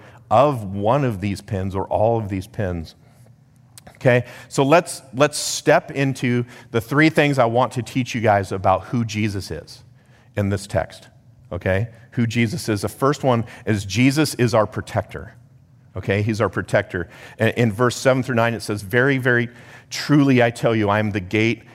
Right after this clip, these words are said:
for the sheep. All who have come before me are thieves and robbers, but the sheep have not listened to them. I am the gate or the door. Whoever enters through me will be saved." Ha-, have you guys ever been in need of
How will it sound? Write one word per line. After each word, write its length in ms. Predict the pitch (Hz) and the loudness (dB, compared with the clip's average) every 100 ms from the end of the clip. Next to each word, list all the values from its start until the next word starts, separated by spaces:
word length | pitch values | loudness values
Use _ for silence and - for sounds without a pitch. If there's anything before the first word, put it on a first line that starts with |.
| - | -20
for 140 | - | -6
the 120 | 101 101 | -4 -4
sheep. 420 | - 123 120 - | -2 2 2 2
All 160 | 110 117 | 2 2
who 100 | 127 | 4
have 220 | 117 110 | 2 2
come 240 | - 135 120 | -2 -2 -2
before 280 | 113 120 | -2 -2
me 120 | 120 107 | 0 0
are 100 | 92 | -4
thieves 400 | - 127 120 107 | -2 0 0 -2
and 140 | 101 | 0
robbers, 340 | 101 110 110 | 2 2 0
but 160 | 101 101 | -4 -6
the 60 | 92 | -6
sheep 380 | - - 127 | -6 -2 -2
have 140 | 123 107 | -2 -2
not 360 | 110 127 131 | 2 2 2
listened 320 | 117 113 110 98 | -2 -6 -6 -8
to 100 | 92 | -8
them. 260 | 90 87 90 - - - | -6 -8 -10 -20 -10 -2
I 120 | 113 | -2
am 220 | 117 107 | 0 -2
the 80 | 101 | -6
gate 440 | 95 110 117 107 | -2 0 0 0
or 80 | 107 | -4
the 120 | 98 | -8
door. 280 | 92 113 113 | -2 2 2
Whoever 360 | 110 113 113 - | 2 2 2 0
enters 520 | 117 135 131 110 - - - - | -2 -2 -4 -4 -8 -18 -20 -8
through 260 | 135 131 | 0 2
me 260 | 135 113 101 | 4 2 0
will 300 | 98 113 113 | 0 0 0
be 180 | 107 107 | 0 -2
saved." 540 | - 92 87 - - - - - - - _ _ _ _ - | -2 -2 -4 -8 -16 -20 -20 -20 -20 -20 _ _ _ _ -4
Ha-, 180 | 123 - - - - | -4 -4 -10 -20 -6
have 120 | 113 | -2
you 60 | 120 | 2
guys 200 | 147 127 | 2 0
ever 520 | 107 120 131 127 110 107 | 0 0 0 -2 -4 -12
been 300 | 95 107 113 | -2 0 2
in 240 | 104 90 | 0 0
need 320 | 92 98 107 | -2 -2 -2
of 280 | - 98 82 | -2 -4 -4